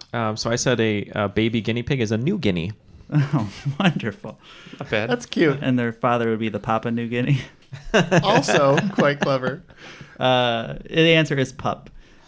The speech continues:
Speaker 2: Uh,
Speaker 3: Oh, really?
Speaker 2: <laughs> Yeah, that's right.
Speaker 3: Damn.
Speaker 2: The one you bet zero on, you nailed. Uh, so baby hamsters, otters, sharks, they're all called pups. There's, there's actually quite a few animals that are called pups as babies. All right, question five.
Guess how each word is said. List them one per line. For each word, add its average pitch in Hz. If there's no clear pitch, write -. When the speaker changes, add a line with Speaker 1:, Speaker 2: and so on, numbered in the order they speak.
Speaker 2:
Uh, 117
Speaker 3:
Oh, 147
really? 139
Speaker 2:
<laughs> -
Yeah, 165
that's 156
right. 131
Speaker 3:
Damn. 160
Speaker 2:
The 156
one 160
you 156
bet 139
zero 123
on, -
you -
nailed. 110
Uh, 123
so 156
baby 160
hamsters, 151
otters, 127
sharks, 127
they're 135
all 135
called 120
pups. -
There's, 143
there's 139
actually 147
quite 131
a 120
few 117
animals 117
that -
are -
called -
pups -
as -
babies. -
All 123
right, 127
question 180
five. 123